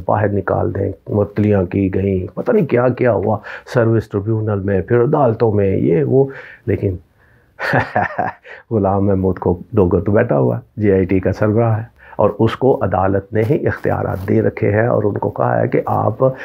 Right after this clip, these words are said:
इक़दामात उठाएं और इसमें जो दरख्वास्तें, जो इमरान खान की तरफ से जो दरख्वास्त देना जा रहा था ज़ुबैर नियाज़ी, उसको भी entertain करें और जो, जो इमरान खान कहता है कि ये, ये, ये, ये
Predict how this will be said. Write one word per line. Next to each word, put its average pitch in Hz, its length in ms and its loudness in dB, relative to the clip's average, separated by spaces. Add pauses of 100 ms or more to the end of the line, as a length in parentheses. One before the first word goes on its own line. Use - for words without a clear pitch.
(160)
इक़दामात 104 640 2
उठाएं 117 640 0
और 104 380 0
इसमें 117 500 2
जो 107 160 2
दरख्वास्तें, 104 680 0
जो 101 240 2 (200)
इमरान 143 400 4
खान 135 280 -4
की 117 140 -4
तरफ 110 200 -6
से 110 120 -12
जो 104 80 -2
दरख्वास्त 98 420 -4
देना 95 220 0
जा 98 160 0
रहा 98 160 -2
था 123 260 -2 (380)
ज़ुबैर 104 420 2
नियाज़ी, 104 640 0
उसको 135 300 0
भी 110 120 2
entertain 95 540 -4 (100)
करें 117 300 2 (340)
और 104 200 0
जो, 110 220 4
जो 104 180 4
इमरान 98 340 0
खान 98 180 0
कहता 110 360 0
है 98 140 0
कि - 120 -4
ये, 101 260 2
ये, 98 200 -2
ये, 101 200 0
ये 120 140 4